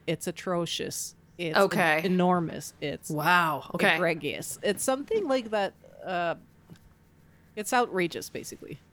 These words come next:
Speaker 2: Yeah. Wow.
Speaker 1: Um, it's just an, it just means it's a big, big fucking deal.
Speaker 2: Yeah.
Speaker 1: So the E E O C argued that the D F E H has had months to make the federalism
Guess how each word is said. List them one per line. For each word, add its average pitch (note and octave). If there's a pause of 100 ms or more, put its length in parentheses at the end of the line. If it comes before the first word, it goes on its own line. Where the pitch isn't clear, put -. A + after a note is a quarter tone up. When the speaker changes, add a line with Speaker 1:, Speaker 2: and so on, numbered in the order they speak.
(220)
Speaker 2:
Yeah. E3 (1120)
Wow. D#3
Speaker 1:
Um, C3+
it's E3+
just F#3
an, E3+
it D#3
just F3
means E3
it's D#3+
a E3
big, D#3+
big F#3
fucking F3
deal. - (460)
Speaker 2:
Yeah. F3+
Speaker 1:
So G3
the E3+
E B3
E A#3
O G#3
C G#3
argued G#3+
that D#3+
the E3
D F#3
F G3+
E G3
H F3+ (120)
has F#3
had E3
months G#3 (140)
to G3
make F3
the F3
federalism F3+